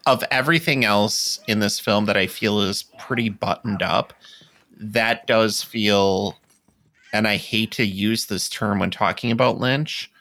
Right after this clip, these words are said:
that fight sequence feels sloppy.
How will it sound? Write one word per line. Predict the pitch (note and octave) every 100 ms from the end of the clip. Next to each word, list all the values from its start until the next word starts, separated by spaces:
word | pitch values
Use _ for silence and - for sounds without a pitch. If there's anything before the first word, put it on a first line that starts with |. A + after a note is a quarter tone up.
| _ _ _ _ _ _ _ -
that | A2+ A#2+
fight | - A2+ A2+ - -
sequence | - A2 B2+ G#2+ -
feels | - G#2+ G#2 G#2 - -
sloppy. | - - - E2+ F#2 - - -